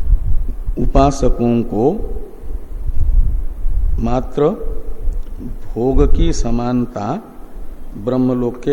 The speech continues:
अध्यक्ष के साथ बताई गई है, कार्य की समानता नहीं बताई गई, बाकी ऐश्वर्य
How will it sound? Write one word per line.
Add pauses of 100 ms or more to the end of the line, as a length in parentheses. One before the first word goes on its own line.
(140)
अध्यक्ष
के
साथ (120)
बताई
गई
है, (1600)
कार्य
की
समानता
नहीं
बताई
गई,
बाकी
ऐश्वर्य